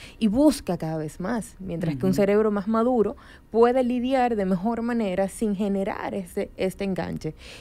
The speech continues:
Speaker 1: Y, y siento que sí, Meta se aprovechó de esta parte, de esta vulnerabilidad biológica que tiene el adolescente para beneficiarse y sacarle provecho a nivel económico. Más que
Speaker 2: Definitivamente.
Speaker 1: cerrar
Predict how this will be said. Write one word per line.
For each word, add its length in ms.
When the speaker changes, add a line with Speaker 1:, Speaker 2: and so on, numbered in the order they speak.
Speaker 1:
Y, 180
y 140
siento 400
que 100
sí, 340
Meta 300
se 80
aprovechó 760
de 120
esta 240
parte, 360
de 80
esta 240
vulnerabilidad 1300
biológica 920
que 100
tiene 300
el 80
adolescente 580
para 340
beneficiarse 840
y 20
sacarle 400
provecho 360
a 20
nivel 260
económico. 500
Más 360
que 180
Speaker 2:
Definitivamente. 100
Speaker 1:
cerrar 680